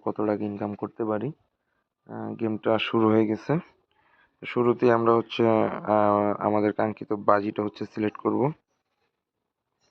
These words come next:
তো প্রথমেই কিন্তু হচ্ছে একটা বার পড়ে গেছে। তো বারের কারণে আমরা সাতশো টাকা, সাতশো পঞ্চাশ টাকা পেয়ে গেছি। এরপরের বারে মিস হয়ে গেল।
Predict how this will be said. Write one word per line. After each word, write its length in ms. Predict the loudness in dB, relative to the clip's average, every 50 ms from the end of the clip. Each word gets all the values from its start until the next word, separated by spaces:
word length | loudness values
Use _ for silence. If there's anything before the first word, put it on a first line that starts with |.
| _ _ _ _ _ _ _ _ _ _
তো 80 | -20 -6
প্রথমেই 460 | -2 -2 -2 0 0 0 0 0 0
কিন্তু 300 | 0 0 0 2 0 2
হচ্ছে 300 | 0 0 -2 0 -2 -2
একটা 220 | -2 -2 -4 -6
বার 260 | -2 2 2 2 2
পড়ে 260 | 2 -2 -4 -2 -2 -2
গেছে। 380 | -2 -4 -6 -4 -4 -4 -4 -4 -8 _ _ _ _ _ _ _ _ _ _ _ _ _ _ _
তো 160 | -8 -6 -6
বারের 360 | -2 2 2 2 4 2 2
কারণে 320 | 2 2 2 2 2 2 0
আমরা 220 | 0 2 0 0
সাতশো 420 | 0 0 -2 -2 -2 -2 -6 -6 -2
টাকা, 400 | -2 0 0 0 0 0 -2 -4
সাতশো 300 | -4 -6 -6 -6 -8 -12
পঞ্চাশ 320 | -10 -8 -6 -6 -6 -4
টাকা 160 | -4 -4 -4
পেয়ে 180 | -4 -6 -10 -10
গেছি। 280 | -12 -16 -20 _ -20 -20 _ _ _ _ _ _ _ _ _ _ _ _ _ _ _ _ _ _ _ _ _
এরপরের 460 | -16 -14 -14 -12 _ -6 -4 -2 -2 0
বারে 200 | 0 0 0 -2
মিস 300 | -2 -4 -4 -4 -2 0
হয়ে 140 | 0 2
গেল। 240 | 2 0 0 0 -2